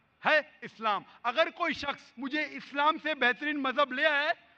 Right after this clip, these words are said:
तो मैं कबूल करने को तैयार हूँ। लोग कहेंगे, "ये जाकिर क्या कह रहा है, ये कुफ्र है।"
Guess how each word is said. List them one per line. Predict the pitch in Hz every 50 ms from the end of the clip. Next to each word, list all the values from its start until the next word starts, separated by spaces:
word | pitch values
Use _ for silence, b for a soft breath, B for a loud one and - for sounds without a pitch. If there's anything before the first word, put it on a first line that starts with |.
| _ _
तो | 311
मैं | 320 339 311
कबूल | 269 294 330 330 320
करने | 330 330 339 339
को | 330 359
तैयार | 302 349 339 349 339 311
हूँ। | 294 302 294 - - - - - - - - - - - - - - - - - - - - - - - - - - - - - - - - - - - 147
लोग | 170 214 233 220 -
कहेंगे, | - 220 226 233 220 220 233 247 247 247 - - - - - 202
"ये | 226 196
जाकिर | 165 180 196 196 - 262 -
क्या | 240 262 254
कह | 190 233 214 196
रहा | 180 151
है, | 123
ये | - - - - - 254
कुफ्र | - 302 311 220 294 302 254
है।" | 220 175 - - - - -